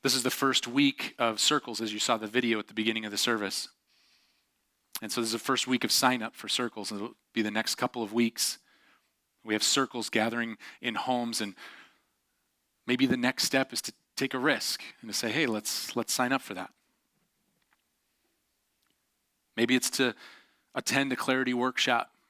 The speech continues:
put your hand in the circle and say, "Hey, I, I wanna be a part of Centerway. I wanna, I wanna move forward with this body. I wanna make official my commitment. I wanna steward my time, talent, and treasure and lean into all that God has for me." Maybe your next step is to connect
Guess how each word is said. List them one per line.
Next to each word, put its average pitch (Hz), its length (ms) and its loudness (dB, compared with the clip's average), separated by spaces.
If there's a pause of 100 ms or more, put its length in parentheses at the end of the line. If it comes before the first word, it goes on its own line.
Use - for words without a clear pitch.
(420)
put 143 120 -6
your 123 80 -2
hand 120 240 2
in 233 40 -4
the 233 60 -4
circle 120 360 0
and 104 100 -6
say, 113 100 -2
"Hey, 120 220 2
I, 127 100 0
I 117 100 -4
wanna 143 200 -2
be 120 160 -2
a 107 40 0
part - 400 -2
of 120 80 -12
Centerway. 117 380 -2
I 113 40 2
wanna, 131 240 0 (340)
I 143 60 -8
wanna 143 120 0
move 131 380 4
forward 117 540 -2
with 110 140 0
this 110 240 2
body. 107 360 0
I 117 60 4
wanna 135 240 2 (180)
make 135 220 4
official 131 640 2 (220)
my 117 360 4
commitment. 120 400 -2
I 127 80 4
wanna 139 180 2
steward 135 600 4 (240)
my 143 200 0
time, 139 380 2
talent, 127 340 0
and 127 120 -6
treasure 131 280 2
and 120 100 2
lean 139 280 6
into 139 320 4
all 139 260 4
that 135 100 0
God 127 200 4
has 123 240 2
for - 140 -4
me." 117 80 0
Maybe 156 280 4
your 151 180 0
next 139 420 2
step 139 340 4 (720)
is 113 140 0
to 123 80 -2
connect 127 720 2